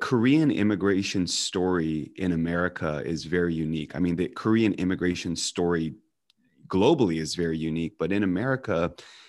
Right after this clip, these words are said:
we really kinda saw, like, three waves, right? So there was the major wave of the early sixties and seventies, because in nineteen sixty-five, the Immigration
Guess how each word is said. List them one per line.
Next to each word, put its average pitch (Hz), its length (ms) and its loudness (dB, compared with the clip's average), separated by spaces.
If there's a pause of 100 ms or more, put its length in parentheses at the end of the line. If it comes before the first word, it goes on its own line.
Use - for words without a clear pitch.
we 110 160 6
really 143 260 6
kinda 117 280 -2
saw, 95 200 0
like, 82 220 -2
three 98 380 0
waves, 82 560 -2
right? 82 260 0
So 98 140 -2
there 87 180 4
was 85 320 2 (320)
the 87 80 0
major 92 400 4
wave 90 280 4
of 78 140 -2
the - 80 -4
early 85 300 -2
sixties - 600 -4
and 78 100 -4
seventies, 95 580 -2
because 85 600 -2 (440)
in 82 100 0
nineteen 87 360 0
sixty-five, 82 760 -4
the 80 200 -4
Immigration 82 640 -4